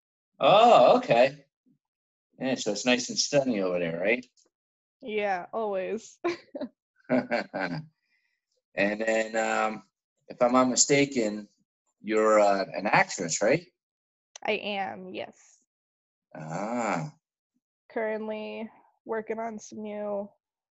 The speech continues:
Speaker 2: productions, which is super exciting, and yeah.
Speaker 1: Hmm. How long have you been acting for?
Speaker 2: I've been acting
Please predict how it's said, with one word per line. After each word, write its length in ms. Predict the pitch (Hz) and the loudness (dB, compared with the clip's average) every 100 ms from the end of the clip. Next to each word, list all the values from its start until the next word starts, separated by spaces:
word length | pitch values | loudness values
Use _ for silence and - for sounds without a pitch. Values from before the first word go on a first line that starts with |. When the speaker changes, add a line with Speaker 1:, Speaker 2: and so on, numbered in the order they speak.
| _ | _
Speaker 2:
productions, 1080 | 220 233 233 226 247 233 233 240 285 - - _ _ _ _ | -6 -4 -4 -6 -4 -4 -4 -12 -14 -20 -20 _ _ _ _
which 100 | 208 | -12
is 120 | 208 | -12
super 360 | - 254 240 233 | -10 -12 -4 -2
exciting, 800 | 226 - 233 220 226 226 247 247 _ _ _ | -2 -6 -4 -2 -2 -4 -8 -12 _ _ _
and 480 | - 190 180 190 214 | -10 -10 -8 -10 -12
yeah. 1400 | 330 392 - _ _ _ _ _ _ _ _ _ _ 120 | -10 -12 -14 _ _ _ _ _ _ _ _ _ _ -8
Speaker 1:
Hmm. 180 | 160 165 - - _ _ _ _ _ | -4 -4 -6 -14 _ _ _ _ _
How 160 | - 135 | 4 8
long 220 | 165 160 | 8 8
have 100 | 143 | 6
you 60 | 131 | 2
been 100 | 131 | 4
acting 420 | 160 208 - 82 | 2 2 -6 -10
for? 380 | - 85 78 - _ _ _ _ _ _ _ _ _ _ _ _ _ _ _ _ | -4 -4 -4 -12 _ _ _ _ _ _ _ _ _ _ _ _ _ _ _ _
Speaker 2:
I've 640 | 233 311 349 349 359 370 - | 0 2 2 2 2 -2 -4
been 140 | 285 | -6
acting 680 | - 202 220 220 247 233 233 | -2 -2 -2 -4 -4 -4 -6